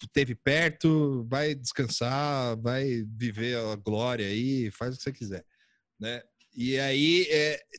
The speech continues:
tem esse lado de que os caras meio que voltaram, empurraram ele de volta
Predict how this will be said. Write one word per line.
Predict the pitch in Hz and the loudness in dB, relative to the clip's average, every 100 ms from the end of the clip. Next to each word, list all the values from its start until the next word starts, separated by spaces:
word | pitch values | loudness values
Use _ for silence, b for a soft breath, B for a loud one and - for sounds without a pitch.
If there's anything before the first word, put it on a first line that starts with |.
| - | 2
tem | 151 147 160 | 4 4 2
esse | 160 175 | 0 2
lado | 147 139 151 156 | 4 4 4 2
de | 151 | 0
que | 156 165 | 0 0
os | - | 2
caras | 156 151 143 | 0 0 2
meio | 147 156 | 2 2
que | - | 0
voltaram, | 147 165 170 - 139 156 156 | 0 4 4 2 2 4 2
empurraram | 147 180 156 135 143 175 147 131 | 2 6 6 6 4 6 6 6
ele | 135 123 | 4 2
de | 123 | 2
volta | 107 117 139 147 156 | 4 4 4 2 0